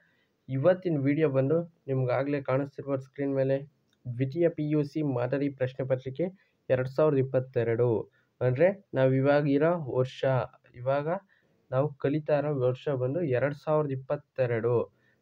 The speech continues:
ಅದೇ ಎರಡು ಸಾವಿರದ ಇಪ್ಪತ್ತೆರಡನೆಯ ದ್ವಿತೀಯ ಪಿ ಯು ಸಿ, second ಪಿ ಯು ಸಿಯ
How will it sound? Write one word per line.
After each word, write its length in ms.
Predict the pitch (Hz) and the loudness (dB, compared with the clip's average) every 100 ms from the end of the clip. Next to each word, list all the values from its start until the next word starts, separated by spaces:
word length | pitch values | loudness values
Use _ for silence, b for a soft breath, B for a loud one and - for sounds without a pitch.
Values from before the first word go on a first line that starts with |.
| - | -8
ಅದೇ 360 | 117 143 170 160 | 0 4 4 4
ಎರಡು 260 | 131 135 | 2 0
ಸಾವಿರದ 320 | - 151 147 | 0 -2 -2
ಇಪ್ಪತ್ತೆರಡನೆಯ 880 | 127 - 143 135 135 127 120 120 127 143 143 117 | -6 -4 -6 -2 -2 -2 -2 -2 0 0 -2 -4
ದ್ವಿತೀಯ 380 | 123 131 156 156 | -8 -6 -4 -4
ಪಿ 200 | 139 131 | -4 -2
ಯು 180 | 131 | -2
ಸಿ, 260 | 131 - 131 | -2 -4 -8
second 400 | 113 107 139 143 | -6 -6 -6 -4
ಪಿ 100 | 139 | -2
ಯು 160 | 131 120 | -2 -2
ಸಿಯ 280 | - 131 | -6 -6